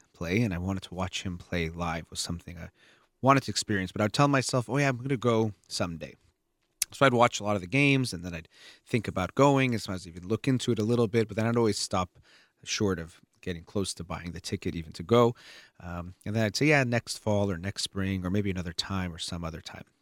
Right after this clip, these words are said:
And this kept happening year after year for several years. And even my brother Parham, um, was teaching a course at a university there in Barcelona, and he did this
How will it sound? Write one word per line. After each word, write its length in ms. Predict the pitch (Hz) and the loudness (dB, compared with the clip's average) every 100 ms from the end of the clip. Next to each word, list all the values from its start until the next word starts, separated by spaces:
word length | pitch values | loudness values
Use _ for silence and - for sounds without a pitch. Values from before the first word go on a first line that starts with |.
| - | -6
And 140 | 107 | -2
this 160 | 120 - | 0 0
kept 220 | 127 - | 0 2
happening 500 | 117 117 107 107 107 - - _ _ - | 2 2 0 0 -2 -6 -20 _ _ -2
year 280 | 98 120 | 2 4
after 240 | 113 - 110 | 4 2 0
year 180 | 113 82 | 2 0
for 160 | - | -6
several 480 | - 104 104 98 95 | -6 -2 -2 -2 -2
years. 300 | 113 85 - | 0 0 0
And 120 | 107 | 4
even 220 | 131 131 | 4 4
my 140 | 110 104 | 4 2
brother 420 | 107 113 110 104 _ _ _ | 2 2 2 0 _ _ _
Parham, 520 | - 110 101 117 147 160 - - - - | 4 4 4 2 -2 -6 -18 -20 -20 -6
um, 380 | 98 95 90 87 _ _ _ _ _ _ - - | -2 -2 -2 -10 _ _ _ _ _ _ -6 -2
was 140 | 107 | -2
teaching 360 | - 120 - 107 | 2 2 2 -2
a 40 | |
course 440 | - - 123 110 95 | -2 2 2 2 -2
at 120 | 92 | -6
a 20 | |
university 640 | 87 95 87 123 - 107 | -4 -4 0 0 0 -4
there 220 | 95 90 85 | -2 -2 -2
in 60 | |
Barcelona, 760 | 85 95 - 90 104 127 120 120 - - - 98 | 0 0 0 -2 2 2 2 0 -6 -20 -12 -8
and 100 | 95 | -4
he 80 | |
did 180 | 107 110 | 0 0
this 280 | 104 - | 0 -2